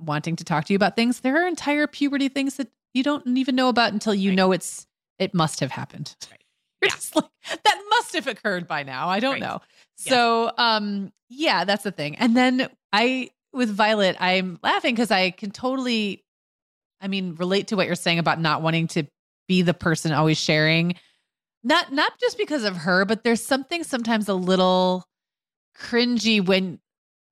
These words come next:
Speaker 1: someone else is putting their kids, like, in-,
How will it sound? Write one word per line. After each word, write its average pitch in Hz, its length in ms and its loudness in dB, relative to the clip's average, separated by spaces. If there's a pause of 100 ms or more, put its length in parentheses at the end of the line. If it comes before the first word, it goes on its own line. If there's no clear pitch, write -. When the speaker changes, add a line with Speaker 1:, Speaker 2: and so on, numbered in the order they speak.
(440)
Speaker 1:
someone 233 340 -2
else 202 260 -2
is 196 120 -4
putting 202 380 2
their 175 180 4
kids, 190 460 0
like, 165 380 0 (220)
in-, 185 220 0